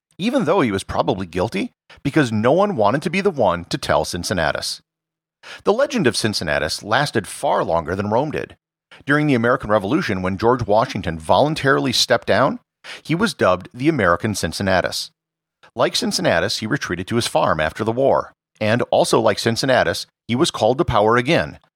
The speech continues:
this time as the first president. Veterans of the American Revolution formed an organization called the Society of Cincinnati. And of course, Cincinnati, Ohio and Cincinnatus, New York were both named in honor of Cincinnatus.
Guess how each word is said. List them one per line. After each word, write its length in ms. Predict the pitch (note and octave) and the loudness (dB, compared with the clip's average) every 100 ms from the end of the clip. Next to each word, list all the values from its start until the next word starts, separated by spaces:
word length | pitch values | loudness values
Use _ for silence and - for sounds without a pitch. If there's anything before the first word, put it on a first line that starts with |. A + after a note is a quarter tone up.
| _ A2+ | _ -4
this 160 | - | -2
time 340 | - E2+ E2 - | 0 -2 -2 -6
as 140 | G#2+ - | -8 -6
the 80 | C#3 | -6
first 260 | D#2+ D2+ | -6 -8
president. 480 | - F2+ D#2 A1+ - _ _ _ _ _ _ - - - | -4 -4 -4 -14 -18 _ _ _ _ _ _ -18 -16 0
Veterans 400 | C4 C4 F#3 C#3+ | 2 4 2 2
of 80 | C3 | 0
the 100 | C3 | 0
American 380 | B2 C3+ C3 | 2 2 0
Revolution 560 | A2+ G2+ D3 A3+ F2+ F#2+ | -2 0 0 -2 -4 -6
formed 320 | - A2+ A#2+ | -2 0 2
an 80 | B2+ | 2
organization 680 | G#2+ A2+ A#2+ D3+ D3+ - G2+ | 2 2 0 0 -2 -2 -6
called 280 | - F#2+ F#2+ | 0 2 2
the 80 | G#2 | -2
Society 540 | G#2+ - E2 D#2+ E2+ | 0 2 2 0 -4
of 80 | G2+ | -6
Cincinnati. 640 | F2 D#2+ G#2+ A#2+ A2 B1+ _ _ _ _ - - | -8 -6 0 0 0 -6 _ _ _ _ -20 -8
And 180 | - G3 | 0 2
of 80 | - | 2
course, 400 | - A2+ C#3 - _ | 4 2 2 -6 _
Cincinnati, 540 | - F#2 D2+ B2 A#2+ E3 | -6 -6 -4 0 2 2
Ohio 500 | B2+ G2+ E2+ G2+ - | 2 2 2 2 0
and 140 | A2 - | -6 -2
Cincinnatus, 600 | C3 - A#2+ G#2+ G2 A2 | -2 2 2 2 0 -2
New 80 | G#2 | 0
York 440 | F3+ A2+ G2 - | 2 0 -2 -6
were 100 | D#3 | -4
both 380 | D3+ G#2+ A2+ - | 0 2 0 -2
named 280 | F#2+ F2+ F2 | -4 -4 -4
in 100 | - | -4
honor 300 | - D#2 D2 - | -2 -2 -2 -4
of 140 | - | -8
Cincinnatus. 720 | - C#2+ F2 E2+ E2 - - | -6 -6 -2 0 0 -2 -10